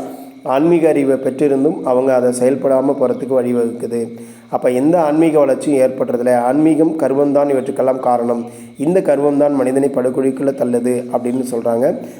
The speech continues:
அப்ப இது உங்களுக்குள்ள ஒரு மோசமான மாற்றத்தை உருவாக்குது. அன்பான சிறு சிறு காரியங்களை கோர்ஷத் தத்தை எப்போதும் விரும்பினார். எந்த ஒரு பிரச்சனையும் அணுகும்போதும் முழுமையான விசுவாசத்துடன் படிப்படியாக முன்னோக்கி செல்ல அவர் எங்களை எப்போதுமே ஊக்குவித்தார். ஆன்மீகம் என்பது ஒரு பொ-, மெதுவான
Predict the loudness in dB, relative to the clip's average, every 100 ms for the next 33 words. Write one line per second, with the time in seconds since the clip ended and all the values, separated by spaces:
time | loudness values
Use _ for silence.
0 | -6 -4 0 0 0 0 0 -2 0 2
1 | 2 2 0 0 0 0 2 0 -2 -4
2 | -4 -2 -2 -2 -6 -6 -6 -10 -20 -20
3 | -12 -4 0 2 2 0 0 -2 0 -2
4 | 2 2 2 2 2 0 -2 -2 -2 -2
5 | -2 -4 -2 -4 -2 -2 0 -2 0 -2
6 | 0 0 2 2 2 -2 -4 -2 0 2
7 | 0 0 0 -2 -4 -10 -18 -8 -2 2
8 | 4 4 4 4 2 2 0 0 -4 0
9 | 0 0 -2 -2 0 2 2 0 -2 -2
10 | -4 -8 0 2 2 0 -2 -2 -2 0
11 | 0 0 -2 -6 -4 0 -2 -2 -16 -20
12 | -20 -4 0 2 4 4 2 2 2 2
13 | 0 -4 -4 -2 0 2 2 2